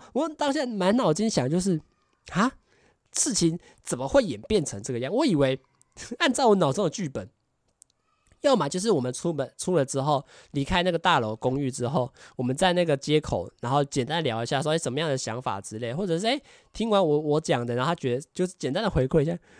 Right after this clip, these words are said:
我的脑中完全没有这条路线，是说，他就直接，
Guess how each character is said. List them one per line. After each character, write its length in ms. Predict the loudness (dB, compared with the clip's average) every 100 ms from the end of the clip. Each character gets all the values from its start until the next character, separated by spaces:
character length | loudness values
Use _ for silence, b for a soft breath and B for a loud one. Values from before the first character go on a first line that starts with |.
| -8 2
我 120 | 2
的 80 | 4
脑 160 | 4 4
中 220 | 2 2
完 180 | 2 2
全 180 | 0 0
没 120 | 0
有 80 | -2
这 120 | -2
条 160 | -2
路 160 | -2 -2
线， 220 | 0 -2
是 180 | -2 -6
说， 300 | -2 0 0 b b b b _ _ _ -8
他 100 | -4
就 120 | -2
直 120 | -4
接， 160 | -4